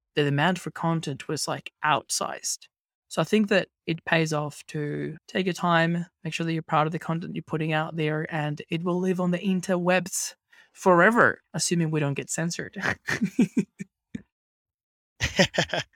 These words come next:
Speaker 2: Yeah, and I think it's awesome. You just stay consistent and it'll gain traction. And I think another great avenue is short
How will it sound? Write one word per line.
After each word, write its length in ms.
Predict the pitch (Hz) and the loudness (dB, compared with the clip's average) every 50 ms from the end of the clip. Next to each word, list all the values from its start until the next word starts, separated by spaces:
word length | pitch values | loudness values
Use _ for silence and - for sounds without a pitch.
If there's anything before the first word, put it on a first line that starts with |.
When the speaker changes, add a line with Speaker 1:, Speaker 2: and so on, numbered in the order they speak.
| - - - - - - - | -14 -14 -14 -14 -14 -12 -6
Speaker 2:
Yeah, 360 | 104 117 113 101 95 95 104 107 | -2 0 0 0 0 -2 -4 -2
and 120 | 117 135 | 4 4
I 80 | 143 147 | 6 6
think 180 | - 170 160 156 | 6 2 0 0
it's 120 | - - | 2 4
awesome. 380 | 120 127 139 139 - - 117 113 | 4 4 4 4 2 -2 -6 -4
You 60 | 110 | -4
just 160 | 127 123 - | -2 -2 0
stay 160 | - 131 123 | 0 0 0
consistent 600 | - - 127 113 - - 120 113 - - 127 127 | -2 -4 -6 -6 -6 -6 -6 -6 -4 -4 -2 -2
and 260 | 123 113 101 107 107 | 0 0 0 -2 -2
it'll 180 | 107 110 117 113 | -2 -2 -4 -4
gain 220 | 107 117 117 113 | -2 -2 -2 -2
traction. 760 | 110 - - 110 107 110 110 - - - 113 107 107 107 107 107 | -2 -2 -2 0 0 0 0 -2 -4 -4 -4 -4 -4 -6 -6 -6
And 200 | - 113 143 156 - - | -4 -4 -2 -2 -2 -4
I 120 | 131 131 | -4 -4
think 160 | 127 165 151 | -4 -2 -2
another 320 | 151 139 139 135 135 143 127 | 0 0 0 0 0 0 0
great 220 | 123 135 135 127 | 0 2 2 4
avenue 380 | 110 120 123 131 135 131 127 127 | 4 2 2 2 0 0 0 0
is 120 | 127 123 | 0 0
short 380 | - - - 117 127 135 - | 0 0 -2 -2 -2 -2 -4